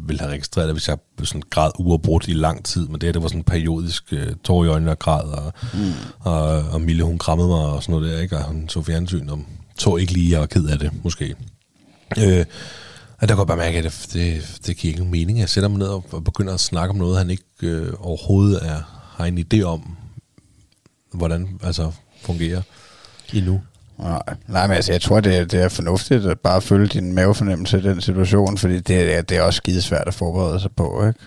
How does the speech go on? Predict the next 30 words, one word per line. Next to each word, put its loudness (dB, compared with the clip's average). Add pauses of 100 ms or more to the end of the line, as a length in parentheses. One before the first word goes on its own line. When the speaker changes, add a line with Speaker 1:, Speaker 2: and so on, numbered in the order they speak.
Speaker 2:
At, -2 (140)
øh, -2 (440)
hvordan 0
det -2
lige 4
skal, -2
når, -4
når 0
det -2
nu 2
sker, 0 (200)
de 2
her 2
ubehagelige 2
ting, -2
og 0 (100)
når -4
man -2
mister 2
en, 0
øh, 0 (140)
hvordan, 2
altså, 2
som -2
sagt, 2
så 4
var 4
det 2
bare 2
fuldstændig -2